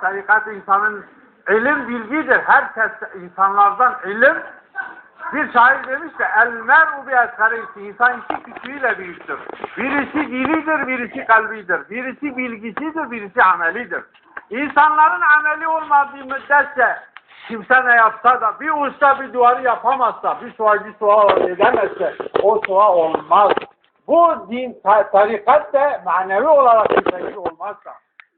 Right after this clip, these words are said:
kendisinde manevi olarak bir şey olmazsa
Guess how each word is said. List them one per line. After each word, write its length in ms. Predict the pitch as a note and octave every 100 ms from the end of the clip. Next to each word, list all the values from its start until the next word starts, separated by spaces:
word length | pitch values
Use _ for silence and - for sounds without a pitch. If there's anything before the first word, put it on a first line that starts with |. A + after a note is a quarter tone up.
| -
kendisinde 640 | A#3 C#4 B3+ - B3 B3+
manevi 500 | C#4+ G#3 G#3+ A3 B3
olarak 520 | A#3+ A3 G#3+ A#3 A3 A3+
bir 160 | A3 F3 _ _ _ - _
şey 160 | A3+ A#3 - -
olmazsa 580 | G3 G3 B3+ D4+ A3+